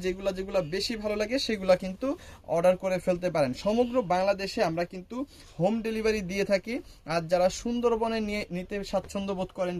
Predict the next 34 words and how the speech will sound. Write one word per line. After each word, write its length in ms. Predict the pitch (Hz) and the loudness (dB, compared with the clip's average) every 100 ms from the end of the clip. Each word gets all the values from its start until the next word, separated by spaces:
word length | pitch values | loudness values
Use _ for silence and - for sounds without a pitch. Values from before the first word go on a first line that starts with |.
| 170 | -2
বেশি 180 | 175 226 | -2 -2
বা 60 | 233 - - | -2 -4 -12
সুবিধা 280 | 220 208 208 208 | -12 -8 -8 -8
সুন্দরবনে 460 | 214 214 202 208 202 | -8 -8 -6 -6 -4
নিলে, 180 | 196 247 - - - | -2 -2 -4 -16 -4
তারা 140 | 185 190 | -2 -2
কিন্তু 180 | 202 214 233 | -2 -4 -4
সুন্দরবন 420 | 233 226 226 214 214 | -2 -2 -2 -2 -4
কুরিয়ার 280 | 190 180 175 | -2 0 0
সার্ভিস 280 | 190 170 180 - | 0 -2 -6 -6
থেকেও 240 | 185 233 330 - - - | 0 2 2 0 -10 0
এই 80 | 190 | 0
প্রোডাক্টগুলো 400 | 185 175 170 185 170 | 2 -4 0 0 0
আপনি 160 | 170 190 180 | -2 -4 -4
নিতে 180 | 185 190 | -4 -4
পারবেন। 220 | 175 180 247 165 175 | -4 -4 -6 -6 -8
একদম 260 | 185 208 202 | -6 -6 -6
পিওর 240 | 196 190 196 196 | -2 0 0 -2
সুতি, 240 | 196 196 233 | -8 -6 -10
হান্ড্রেড 260 | 175 165 180 | -8 -10 -10
পার্সেন্ট 300 | 180 170 202 190 | -12 -8 -8 -4
কালার 280 | 143 165 175 - | -4 -2 -2 -4
প্রিন্ট 280 | 202 262 - - - - 135 139 | -6 -6 -8 -18 -20 -14 -10 0
গ্যারান্টি 380 | 180 196 196 214 208 | 2 2 0 -4 -2
সহকারে 380 | 202 190 220 240 | -2 -2 -2 0
এবং 120 | 214 185 | -2 -4
ফুল 200 | 240 254 247 | -2 0 0
ড্রেসটাতে 440 | 170 185 - 202 240 - 175 | 0 -2 -2 2 2 2 -2
আরি 140 | 190 - | -2 2
কাজ 120 | - - | 0 2
করা 140 | 202 254 - | 0 0 2
সামনে 340 | 180 180 196 285 - - - 185 | 0 2 2 2 0 -16 -6 0
এবং 160 | 190 220 - | 2 2 2
পেছনে। 360 | 180 - 220 | -4 2 2